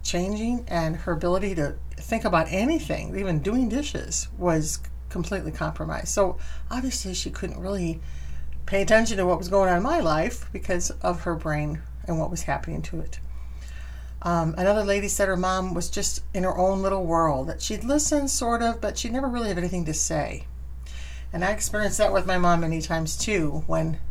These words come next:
even in her later life, when her schizophrenia was in the phase we call, um,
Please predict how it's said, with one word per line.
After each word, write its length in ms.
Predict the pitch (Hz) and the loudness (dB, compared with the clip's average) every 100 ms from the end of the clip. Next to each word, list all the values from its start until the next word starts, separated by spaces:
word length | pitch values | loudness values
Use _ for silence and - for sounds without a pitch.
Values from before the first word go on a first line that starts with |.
| - - | -2 -2
even 320 | 220 247 226 | 0 0 0
in 80 | 190 | 0
her 140 | 180 170 | 0 2
later 260 | 180 202 | 2 2
life, 400 | 170 160 165 160 | 0 0 0 -2
when 200 | 156 156 | -2 0
her 180 | 151 151 | 0 -2
schizophrenia 840 | - 175 165 151 170 165 160 151 156 - - - - - | -2 -4 -4 -4 -2 0 0 0 -2 -8 -8 -8 -8 -4
was 160 | 165 | -2
in 120 | 165 160 | 0 0
the 100 | 151 | 0
phase 360 | 170 156 156 | 0 0 -2
we 80 | 151 | -6
call, 340 | - 156 151 147 | -2 -2 -2 -4
um, 300 | 147 147 | -6 -6